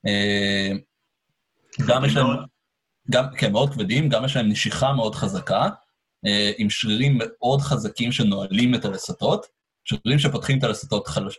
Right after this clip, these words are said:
Speaker 1: אה, חלשים לגמרי, אבל אלה שנועלים את הלסתות חזקים בצורה לא נורמלית, אה, ויש להם גם זנב שרירי ומאוד מאוד חזק, שמאפשר להם פשוט לזנק החוצה מתוך המים במהירות.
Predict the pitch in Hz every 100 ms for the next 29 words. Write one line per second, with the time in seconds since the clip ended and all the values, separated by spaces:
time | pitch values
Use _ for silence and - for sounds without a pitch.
0 | - 101 - 98 - - 110 95 98 127
1 | 196 180 101 101 127 113 101 92 127 -
2 | 107 104 - 101 90 - - _ _ -
3 | - - - - 113 - - 196 196 180
4 | 147 - 220 240 _ _ _ _ - -
5 | - 104 104 107 135 175 143 135 117 107
6 | 110 110 135 143 - 110 104 117 127 101
7 | 98 110 120 123 110 - 98 156 156 -
8 | 107 104 - 120 117 - - 104 101 -
9 | 104 131 107 123 120 107 104 107 - 104
10 | 107 104 98 98 202 - -